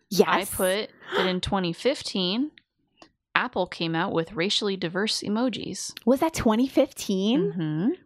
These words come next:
Speaker 1: Wow. Yeah. I mean, I don't, I feel like I don't even remember a time before that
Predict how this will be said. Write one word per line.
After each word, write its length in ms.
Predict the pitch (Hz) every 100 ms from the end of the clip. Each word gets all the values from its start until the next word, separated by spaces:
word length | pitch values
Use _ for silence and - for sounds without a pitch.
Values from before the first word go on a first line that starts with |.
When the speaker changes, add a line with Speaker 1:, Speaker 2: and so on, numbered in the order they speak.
| -
Speaker 1:
Wow. 840 | 208 233 247 233 208 175 156 165 - _ _ _ -
Yeah. 580 | 185 233 440 339 165 - _ - - -
I 60 |
mean, 140 | 254 269
I 120 | 262
don't, 280 | 269 277 - _
I 60 | 262
feel 160 | 262 277
like 140 | 277
I 80 | 269
don't 160 | 240 220
even 200 | 220 220
remember 400 | 208 185 185 185
a 80 |
time 380 | 196 - 185 180
before 500 | 180 185 - 156 175
that 600 | 214 269 339 381 - -